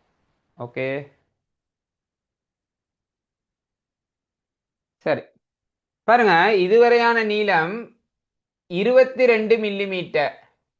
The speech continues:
ஏற்றுக்கொள்றீங்க தானே? அது இருபத்திரெண்டு மில்லிமீட்டர். ஸ்டார்டிங்ல இருந்து இதுவரையும் இருபத்திரெண்டு. இதுவரையும் இருபத்திமூணு. இது இருபத்தினாலு.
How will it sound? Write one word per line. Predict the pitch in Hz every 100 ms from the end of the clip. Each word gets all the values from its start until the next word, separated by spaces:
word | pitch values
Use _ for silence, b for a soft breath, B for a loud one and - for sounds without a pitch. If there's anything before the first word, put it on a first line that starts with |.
| _ _ -
ஏற்றுக்கொள்றீங்க | 160 180 185 190 208
தானே? | 220
அது | 196 143
இருபத்திரெண்டு | 147 175 175 180 170 175
மில்லிமீட்டர். | 170 147 131 120 120
ஸ்டார்டிங்ல | 147 143 156 160 156 156
இருந்து | 156
இதுவரையும் | 151 151 156 208
இருபத்திரெண்டு. | 185 180 175 175 127 107 - _ _ _ _ _ _ -
இதுவரையும் | 156 202 247 254 262
இருபத்திமூணு. | 240 220 247 254 254 214 208 240 226 143 - _ _ _ _ _ _ _ _ -
இது | 151 220
இருபத்தினாலு. | 240 208 240 240 247 214 196 214 220 160 110 _